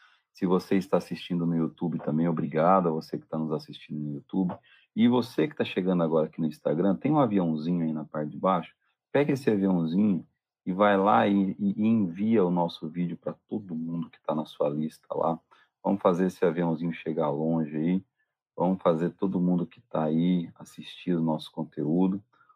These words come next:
Hoje a gente vai falar um pouco sobre o, as despesas escondidas que raramente a gente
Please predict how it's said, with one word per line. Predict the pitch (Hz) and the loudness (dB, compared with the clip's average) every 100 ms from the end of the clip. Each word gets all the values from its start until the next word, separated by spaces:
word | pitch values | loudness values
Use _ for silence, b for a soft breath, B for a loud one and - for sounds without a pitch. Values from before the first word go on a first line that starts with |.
| b - | b 0
Hoje | 101 104 92 82 | 4 4 2 0
a | 78 | -4
gente | 85 82 | -4 -4
vai | 82 82 82 | 0 0 0
falar | - 80 80 | 0 0 0
um | 78 | -2
pouco | - 80 76 | -2 -4 -4
sobre | - 82 78 82 | -8 -4 -2 0
o, | 80 76 | 0 0
as | 80 82 | -2 -4
despesas | - 80 - 101 107 98 | -6 -12 -4 0 2 0
escondidas | 95 - - 85 82 78 95 98 87 - _ | -2 -6 -6 -2 -2 0 2 2 0 -2 _
que | - 92 | -4 -2
raramente | 85 110 131 90 95 101 98 | 2 4 4 2 2 0 -2
a | |
gente | 87 95 - | -2 -2 -4